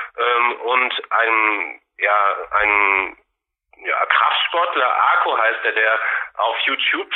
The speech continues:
sehr viele, ähm, Videos veröffentlicht und auch immer wieder, ähm, betont, dass man doch nicht, ähm, dopen soll, sind wir in ein Fitnessstudio in Düsseldorf gegangen und haben junge Sportler aufgeklärt,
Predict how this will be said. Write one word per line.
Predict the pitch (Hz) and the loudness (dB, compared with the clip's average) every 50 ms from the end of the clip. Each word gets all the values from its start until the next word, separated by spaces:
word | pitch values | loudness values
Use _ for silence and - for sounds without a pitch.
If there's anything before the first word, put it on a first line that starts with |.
| - | -4
sehr | - 143 143 147 | -2 -2 -2 0
viele, | 143 135 - 156 160 156 151 131 127 131 | 0 -2 0 0 0 0 0 0 0 2
ähm, | 131 131 131 127 - - | 2 2 0 -2 -2 -2
Videos | 123 147 151 156 151 143 - | -2 0 2 2 0 0 0
veröffentlicht | - 147 123 131 139 - - 143 - 143 151 147 - - - - - - - - _ - | -2 0 0 0 -2 -2 -4 -6 -2 -2 -2 -2 -2 -6 -10 -10 -8 -10 -10 -10 _ -6
und | 123 123 127 123 - | -2 -2 -2 0 0
auch | - - 147 170 - | 0 0 0 0 -2
immer | - - 160 175 170 160 | -2 0 0 2 2 2
wieder, | 151 151 151 143 143 139 127 | 2 2 2 2 2 2 2
ähm, | 131 127 127 127 127 127 127 - | 2 2 2 2 2 0 0 -2
betont, | - 127 - - - 139 165 180 - | -6 -6 -4 -2 -2 -2 -2 -2 -2
dass | 147 135 - | -2 -2 0
man | 131 123 | -2 0
doch | 117 123 123 - - - - | 0 0 -2 -2 -4 -6 -6
nicht, | 107 110 131 160 165 - - - - _ - - | -6 -4 -2 -2 -2 -4 -6 -8 -14 _ -6 -2
ähm, | 135 131 127 127 127 127 120 113 | 0 2 4 4 4 2 0 -2
dopen | - 139 170 - - 110 92 | -4 -4 -4 -2 -4 -4 -2
soll, | 90 98 104 120 160 - - - - - - - - - - _ _ - - | 0 0 2 0 0 -2 -4 -4 -4 -4 -4 -6 -10 -14 -18 _ _ -12 -8
sind | - 359 381 - | -6 -4 -2 0
wir | 175 165 139 131 | 0 0 0 0
in | 139 139 | 0 0
ein | 135 - 117 120 117 117 117 117 | 0 2 2 2 2 2 0 0
Fitnessstudio | - - - - - - - 131 120 117 113 | -2 -2 -2 -2 -2 0 0 2 2 2 0
in | 113 117 | 0 0
Düsseldorf | 117 175 - - - 113 107 101 - | -2 -2 -2 0 0 2 0 0 0
gegangen | - 110 98 104 101 113 143 165 - - - - - - | -2 -2 -2 0 2 2 2 0 -4 -6 -16 -20 -14 -8
und | - 120 131 131 | -6 -4 -2 2
haben | 127 127 131 131 127 131 131 - - - | 2 2 2 2 2 0 -4 -6 -14 -10
junge | - 120 147 165 165 156 151 - - | -6 -4 -2 0 0 0 0 -2 -2
Sportler | - 143 151 156 - 113 95 | 0 0 0 0 0 0 0
aufgeklärt, | 98 101 101 - 113 104 - - 104 101 | 0 0 -2 -4 -4 -4 -2 -2 -2 -2